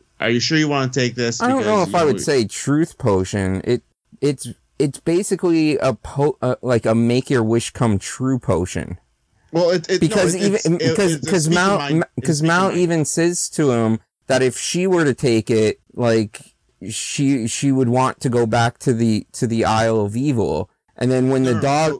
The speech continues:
Speaker 2: when, when the dog eventually eats it on her, he, he starts talking 'cause his wish is to talk. So I would say it's more of a, a make your wish come true potion than it is, than it is a truth potion.
Speaker 1: Well, it was more of, like, a s-,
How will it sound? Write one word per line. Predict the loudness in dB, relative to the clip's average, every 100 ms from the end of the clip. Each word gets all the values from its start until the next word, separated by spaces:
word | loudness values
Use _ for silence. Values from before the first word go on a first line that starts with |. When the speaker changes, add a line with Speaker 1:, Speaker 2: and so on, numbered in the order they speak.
| -2
Speaker 2:
when, | -2 -2
when | -2 0
the | 0
dog | 0 0 0
eventually | 0 -2 -2 0 0 0 -4
eats | -6 -6 -2
it | 0
on | 0 0
her, | 0 -2 -6 _ -12
he, | -8 -2 0 0 -2
he | -2 -2
starts | 0 0 0 -2
talking | -2 0 0 -2 -2
'cause | 0
his | 0 0
wish | 0 0
is | -2 -4
to | -6
talk. | 0 0 0
So | 0
I | 2 2
would | 0
say | 0 0
it's | 0
more | -2 0
of | 0 0
a, | 0 0 -2 _ -8
a | -2 0
make | 0 0 0
your | 0
wish | 0 -2 -2
come | -2 -2
true | -4 -4 -4 -2
potion | 0 0 0 0 0
than | 2
it | 2
is, | 2 2 -2 -6 -10 -4
than | 0 0
it | 2
is | 0 0
a |
truth | -6 -6 -4 -4 -4
potion. | -4 -4 -6 -8 -10 -12 _ _ _
Speaker 1:
Well, | -14 -6
it | -4
was | -4 -6
more | -4 -2
of, |
like, | 0 0
a |
s-, | 0 0 -2